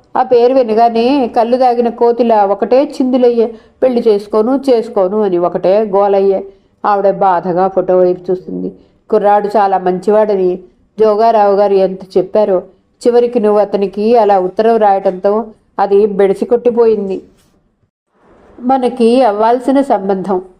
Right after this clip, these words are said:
అతని ఈ పాటికి మన నట్టింట తిరగాల్సిన కుర్రాడు. ఆవిడ కాగితాలు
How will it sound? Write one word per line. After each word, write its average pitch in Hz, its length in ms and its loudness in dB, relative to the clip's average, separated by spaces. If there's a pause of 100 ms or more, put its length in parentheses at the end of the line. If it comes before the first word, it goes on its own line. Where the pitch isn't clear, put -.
(920)
అతని 233 240 0
ఈ 220 60 2
పాటికి 220 480 0
మన 220 220 0
నట్టింట 196 420 0
తిరగాల్సిన 202 600 0
కుర్రాడు. 196 440 0 (540)
ఆవిడ 226 400 2
కాగితాలు 233 800 0